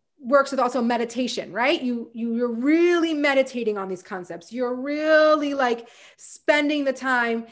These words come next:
so that you internalize it and it becomes part of you. And then all, it's all connected. Once you do that, what happens? Then your emotions are born. Right? So to-, you're using your three intellectual capacities to learn Torah,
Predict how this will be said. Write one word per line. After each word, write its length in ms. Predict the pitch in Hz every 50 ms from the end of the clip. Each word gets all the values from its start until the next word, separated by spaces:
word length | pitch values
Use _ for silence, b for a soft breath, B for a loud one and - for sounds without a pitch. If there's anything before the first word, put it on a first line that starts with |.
| B
so 140 | B - 269
that 240 | 240 240 233 - -
you 220 | 254 226 262 269
internalize 560 | 254 240 233 - - 302 311 302 285 269 240 240
it 60 | 240
and 80 | 233
it 80 | 233 220
becomes 300 | 220 214 - 214 208 -
part 220 | - - 262 294 285
of 120 | 247 185
you. 120 | 185 180 - -
And 320 | 269 269 262 247 247 220
then 500 | 233 302 349 427 427 381 339 320 330 349 415 440 427 - - _ _ _ _ _ _ _ _ _ - -
all, 140 | 302 302 330
it's 120 | 302 302 -
all 220 | 311 339 339 339 339
connected. 720 | 339 359 320 339 381 415 - - 349 302 302 302 294 B B B B _
Once 380 | 262 302 330 370 381 359 -
you 120 | 339 330 311
do 220 | 269 320 330 320
that, 360 | 311 349 381 370 277 - 285
what 180 | 311 320 320 285
happens? 680 | 311 403 508 523 - - 190 175 - - - - - _ _ _ _ -
Then 220 | 202 285 302 302
your 100 | 320 311
emotions 400 | 294 285 285 294 294 - 254 226
are 100 | 226 196
born. 340 | 165 196 175 151 127 113 - _ _ _ _ _ _ _ _ _ _ _ _ _ _ _ _ _ _ _ _ _ _ _ _ _ _ _ _ _ _ _ _ _ _ _ _ _
Right? 360 | 233 247 269 339 466 453 466 B B B B B
So 200 | - - 311 294
to-, 360 | 294 - 320 339 403 453 320 269
you're 380 | 262 294 285 285 277 269 269
using 500 | 233 247 294 330 403 427 427 453 415 349
your 120 | 311 294 285
three 460 | 285 - _ _ - 320 370 403 381
intellectual 520 | 370 339 330 320 311 294 294 - 320 277
capacities 640 | 277 277 233 226 254 240 240 262 - 262 294 285 285 -
to 320 | - - 392 440 494 466
learn 220 | 415 339 294 277 269
Torah, 460 | - 233 196 196 202 226 302 381